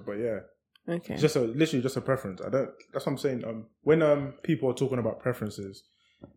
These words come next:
Speaker 1: uh, people think that it's like, I only like this thing.
Speaker 2: Mm.
Speaker 1: But prefer doesn't mean that, you know what I'm saying? Like, it means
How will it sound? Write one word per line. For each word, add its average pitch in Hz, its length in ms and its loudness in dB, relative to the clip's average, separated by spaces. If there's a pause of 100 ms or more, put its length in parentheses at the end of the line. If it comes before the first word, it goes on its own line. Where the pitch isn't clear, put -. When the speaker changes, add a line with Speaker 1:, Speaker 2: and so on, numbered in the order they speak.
(240)
Speaker 1:
uh, 104 220 -2
people 131 340 -2
think 127 260 -2
that - 140 -6
it's - 400 -12
like, - 120 -6 (720)
I 135 100 8
only 135 220 4
like 123 320 2
this 135 180 0
thing. 117 320 -2 (340)
Speaker 2:
Mm. 180 280 -8
Speaker 1:
But 185 160 -2 (220)
prefer 147 420 8
doesn't 120 340 2
mean 127 240 -2
that, - 260 -10
you 107 80 -12
know 104 60 -8
what 101 60 -8
I'm 101 60 -12
saying? 104 260 -6
Like, 92 160 -12 (140)
it 101 120 -10 (180)
means 104 500 -10